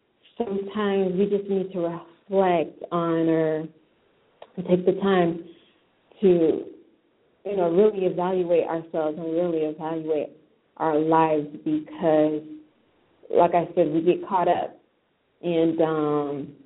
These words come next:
you know, sometimes you lose that focus and you lose that energy or that passion. And, and if you, if, if you,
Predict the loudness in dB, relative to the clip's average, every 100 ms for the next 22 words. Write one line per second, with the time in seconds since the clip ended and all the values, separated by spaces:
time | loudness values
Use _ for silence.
0 | _ _ _ _ _ _ _ 2 2 4
1 | 2 2 2 4 6 6 4 2 -2 0
2 | -2 0 0 0 -2 -6 -4 -2 2 2
3 | 0 -4 -16 _ _ _ -2 -2 -2 -2
4 | 2 0 0 -4 0 0 0 -2 -8 -4
5 | -2 -2 -4 -8 -8 -10 -16 _ _ _
6 | -4 0 -2 -4 -16 _ _ _ _ _
7 | -2 0 0 -6 -18 _ 0 2 2 2
8 | 2 -2 -4 -12 -20 _ -4 -4 -4 -6
9 | -4 -2 -2 -2 -2 -4 -4 -8